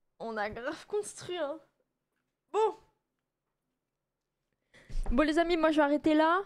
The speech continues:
parce que j'ai pas mal de trucs à faire. C'est normal que je peux pas rejoindre ton Discord à cause d'un code. Bizarre en vrai.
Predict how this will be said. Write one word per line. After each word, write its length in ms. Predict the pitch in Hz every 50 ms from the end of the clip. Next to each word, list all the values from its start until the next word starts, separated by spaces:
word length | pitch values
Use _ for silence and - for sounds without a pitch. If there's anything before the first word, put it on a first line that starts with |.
| - _
parce 120 | _ - -
que 100 | - 269
j'ai 120 | 254 262
pas 120 | 226 294
mal 140 | 285 311 311
de 40 | 294
trucs 220 | - - - -
à 80 | - 262
faire. 280 | - - 302 302 320 330 - _ _ _ _ _ _ _ - _ _ _ _ _ _ _ _ _ _ _ _ _ _ _ _ _ _ _ _ _ _ _ _ _ _
C'est 160 | - - -
normal 360 | 262 254 254 262 269 294 339 330
que 140 | - 311
je 100 | 269 254
peux 140 | 240 - 240
pas 160 | 233 - 277 294 285
rejoindre 260 | - 269 269 269 285 294
ton 100 | - 254
Discord 600 | 226 226 254 - - 285 285 302 302 294 - - _ -
à 120 | 233 233
cause 260 | 226 - 294 302 269
d'un 160 | 247 240 220
code. 480 | 214 - - - 247 240 269 302 277 302 330 339 - _ _ _ _ _ _ _
Bizarre 360 | 233 220 196 185 196 214 247 254
en 80 | 233
vrai. 260 | 226 247 233 240 262